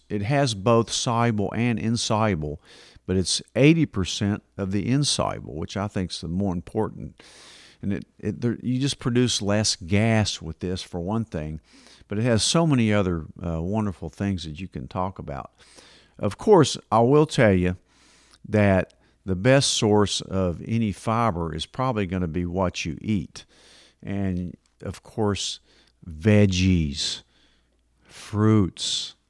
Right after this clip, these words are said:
Avoid the high glycemic ones like we talk about, especially if you're trying to lose weight. Nuts, seeds, beans, and maybe oats. Um,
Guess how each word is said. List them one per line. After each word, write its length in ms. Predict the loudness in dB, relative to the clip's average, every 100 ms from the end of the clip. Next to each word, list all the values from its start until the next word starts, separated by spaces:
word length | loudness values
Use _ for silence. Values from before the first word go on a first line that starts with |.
| _
Avoid 440 | -12 -8 -2 -2 -2
the 60 |
high 180 | -2 -4
glycemic 640 | -4 -6 -6 -4 -6 -6 -12
ones 200 | -12 -10
like 200 | -10 -10
we 80 |
talk 280 | -10 -10 -10
about, 300 | -14 -14 -14 _
especially 360 | -8 -4 -4 -6
if 80 | -12
you're 60 |
trying 240 | -8 -8 -6
to 100 | -8
lose 160 | -10
weight. 240 | -8 -8 -8 _ _ -20 -20 -20 _
Nuts, 720 | -2 4 8 8 6 0 -6 -6 -8
seeds, 920 | -6 -2 2 2 2 -2 -6 -8 -8 -10 -2
beans, 480 | 2 2 2 0 -2
and 120 | -2
maybe 360 | -2 -2 -4 -4
oats. 580 | -4 -4 -4 -6 -6 -8 _ _ -20 -20 -20 -14 -2
Um, 540 | 2 4 2 0 -4